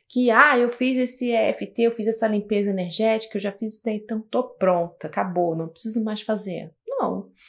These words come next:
<laughs> não é assim. Enquanto a gente estiver aqui, né, na, na, na terceira dimensão, encarnados nesse corpo, a gente precisa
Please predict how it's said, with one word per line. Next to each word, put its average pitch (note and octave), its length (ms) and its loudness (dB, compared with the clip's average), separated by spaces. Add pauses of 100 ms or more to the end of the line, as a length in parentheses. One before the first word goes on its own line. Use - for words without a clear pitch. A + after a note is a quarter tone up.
<laughs> - 280 -20
não A3+ 320 6
é C#4 200 8
assim. A3 480 2 (300)
Enquanto C#4 560 2
a C#4+ 40 -12
gente C4 160 0
estiver F#3+ 360 -2
aqui, B3 460 -2
né, A3 300 0
na, F3 140 -2 (160)
na, E3 400 -8
na D3 160 -16
terceira D#3 380 -8
dimensão, F3+ 720 -2
encarnados F#3 960 -4
nesse G#3 320 -2
corpo, A3 380 -2
a G#3+ 40 0
gente G#3+ 220 -4
precisa D#4+ 800 -4